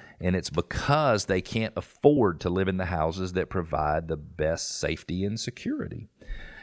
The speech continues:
And so I, I am in favor of doing some things that create some, um, additional opportunity for density for smaller units. Um, it is such a,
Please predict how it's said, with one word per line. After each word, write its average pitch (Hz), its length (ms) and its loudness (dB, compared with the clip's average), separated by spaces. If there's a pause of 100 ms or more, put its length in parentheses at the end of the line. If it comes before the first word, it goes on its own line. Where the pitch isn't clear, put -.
(200)
And 113 380 4
so 123 340 6
I, 113 100 2
I 170 240 2
am 165 280 0
in 139 240 0
favor 139 720 2
of 101 180 2
doing 127 360 4
some 110 180 0
things 107 460 0
that 98 160 2
create 113 540 4
some, 104 420 2 (360)
um, 92 380 -4
additional 101 480 4
opportunity 104 480 2
for 90 140 -4
density 107 500 0
for 90 140 -2
smaller 95 440 2
units. 107 440 0 (480)
Um, 92 400 4
it 117 160 4
is 104 260 2
such - 580 2
a, 101 500 2